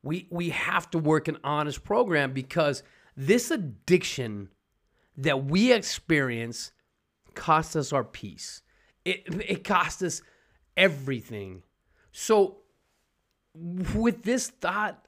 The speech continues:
I came up, I woke up this morning, I'm like, "Man, I wanna, I wanna talk to some clients who are actively going through this." Start a discussion with them and ask them if they've noticed this.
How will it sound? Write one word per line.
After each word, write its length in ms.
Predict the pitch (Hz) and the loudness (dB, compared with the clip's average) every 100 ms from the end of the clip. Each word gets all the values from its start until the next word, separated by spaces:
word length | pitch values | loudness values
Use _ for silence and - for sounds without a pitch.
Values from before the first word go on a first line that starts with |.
| - | -10
I 80 | 135 | -8
came 360 | - 185 190 | -4 -4 -2
up, 240 | 165 170 156 | 0 0 -2
I 40 | |
woke 320 | 127 160 160 | -2 -2 -2
up 140 | 165 - | -6 -8
this 200 | 147 - | -12 -10
morning, 320 | 147 147 139 | -8 -6 -8
I'm 140 | 123 | -8
like, 140 | 117 113 | -10 -10
"Man, 220 | 127 135 | -10 -8
I 40 | |
wanna, 300 | 196 233 127 - _ - - | -6 -6 -8 -10 _ -6 4
I 60 | |
wanna 180 | 226 190 | 6 6
talk 320 | - - 165 - | 6 -4 -6 -6
to 80 | |
some 180 | 147 131 | -6 -8
clients 560 | - - 113 113 95 - | -8 -4 -2 -4 -8 -6
who 160 | 127 | -4
are 80 | 120 123 | -2 -2
actively 440 | 135 135 120 123 | -4 -4 -8 -6
going 340 | 120 117 110 | -4 -4 -4
through 280 | 110 113 107 | -8 -8 -8
this." 340 | 101 98 - - _ _ _ _ _ | -8 -10 -12 -18 _ _ _ _ _
Start 420 | - - 147 123 | -12 -6 -2 -2
a 40 | 107 | -4
discussion 720 | 110 117 - - 107 - 113 | -10 -10 -8 -6 -6 -8 -8
with 180 | 107 104 | -8 -8
them 240 | 110 110 131 _ _ _ _ _ _ _ _ _ | -10 -10 -14 _ _ _ _ _ _ _ _ _
and 340 | 151 147 143 139 _ _ _ _ | -2 0 -2 -6 _ _ _ _
ask 360 | 165 220 262 - | 2 4 0 -2
them 160 | 165 | 0
if 160 | 147 135 | 0 0
they've 180 | 156 131 | -4 -2
noticed 680 | 131 135 147 208 156 - | -2 2 4 4 0 -8
this. 420 | - - - - | -14 -16 -14 -14